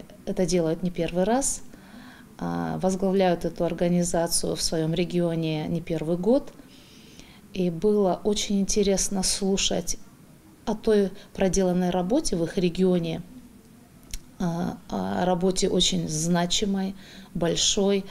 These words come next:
И я для себя делала отметки, э, э, какие-то выводы, чтобы я для себя в свой регион могла бы перенести из вот, э,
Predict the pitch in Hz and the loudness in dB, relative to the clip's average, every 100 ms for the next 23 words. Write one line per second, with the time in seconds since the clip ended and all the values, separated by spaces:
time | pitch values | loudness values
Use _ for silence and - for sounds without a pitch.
0 | - - - - 175 202 202 185 - 180 | -14 -18 -16 -6 0 0 0 0 0 0
1 | 190 190 170 180 170 165 165 165 202 214 | 0 2 2 2 2 0 -2 -4 0 2
2 | 254 - 190 175 - - - - - - | 0 -2 -4 -4 -6 -16 -20 -20 -20 -10
3 | 180 175 165 185 196 202 175 165 165 175 | -6 -4 -4 -6 -6 -2 -2 0 -2 -4
4 | 175 - - 185 175 226 214 185 165 185 | -6 -6 -2 0 4 4 4 2 0 -2
5 | - - 180 175 165 175 170 170 - 202 | -2 -2 -2 -2 0 -2 0 0 0 0
6 | 175 151 - - 160 156 156 165 160 156 | -2 -2 0 0 0 0 0 -2 -2 -4
7 | 156 165 170 175 170 165 175 - - 147 | -6 -6 -6 -4 -4 -4 -2 -2 -4 -8
8 | 185 180 170 - 175 170 165 - 175 175 | -8 -8 -6 -6 -4 -6 -6 -6 -6 -6